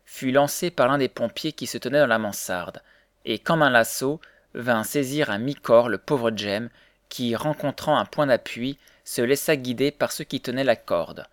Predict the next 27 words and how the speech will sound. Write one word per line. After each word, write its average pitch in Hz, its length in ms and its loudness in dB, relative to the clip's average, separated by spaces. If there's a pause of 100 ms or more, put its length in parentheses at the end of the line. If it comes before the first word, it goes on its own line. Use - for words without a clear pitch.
(540)
avança, 123 640 4 (340)
bien 127 240 0
que 107 120 -6
timidement 117 580 0
encore, 123 440 0 (520)
et 143 160 4
finit 127 380 -6
par 120 220 0
se - 80 -6
trouver 143 360 -2
à 120 80 6
portée - 380 -4
des 120 120 0
bras 113 360 0 (340)
qui 123 160 -8
se - 200 -4
tendaient 123 420 0
pour - 200 -8
le 110 80 -2
recevoir. 92 760 -10 (1080)
Cette - 240 -8
fois, 160 240 8
les 120 140 4
cris - 260 -6
de 135 80 0
la 110 100 4
multitude 135 680 -6